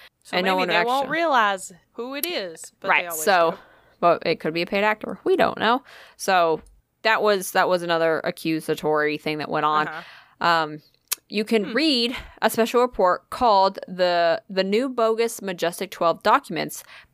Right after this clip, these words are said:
Speaker 2: basically going into te-, detail about the whole thing and breaking down all the details and how they're bogus and fake and blah, blah, blah, and all of his findings in it. Um, I put a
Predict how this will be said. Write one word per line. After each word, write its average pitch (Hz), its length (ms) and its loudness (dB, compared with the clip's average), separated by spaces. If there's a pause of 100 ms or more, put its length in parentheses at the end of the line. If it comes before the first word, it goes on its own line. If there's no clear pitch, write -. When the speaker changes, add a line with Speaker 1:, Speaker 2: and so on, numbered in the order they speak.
(140)
Speaker 2:
basically 220 440 2
going 202 340 0
into 202 180 -2
te-, 190 320 -8 (160)
detail 240 360 2
about 170 180 2
the 175 60 -4
whole 262 220 0
thing 170 400 -4
and 170 160 -6
breaking 185 300 -2
down 170 200 2
all 185 180 2
the 170 80 -12
details 165 540 -2
and 175 120 -8
how 175 160 0
they're 156 160 -2
bogus 156 440 -6
and 170 180 -10
fake - 360 -4
and 170 140 -2
blah, - 160 -4
blah, - 100 -4
blah, - 180 0
and - 120 -4
all 160 120 0
of 151 100 -8
his 160 200 -4
findings 156 600 -6
in 196 100 -2
it. 233 160 0 (420)
Um, 165 460 0 (180)
I 196 80 2
put 240 200 0
a 175 260 2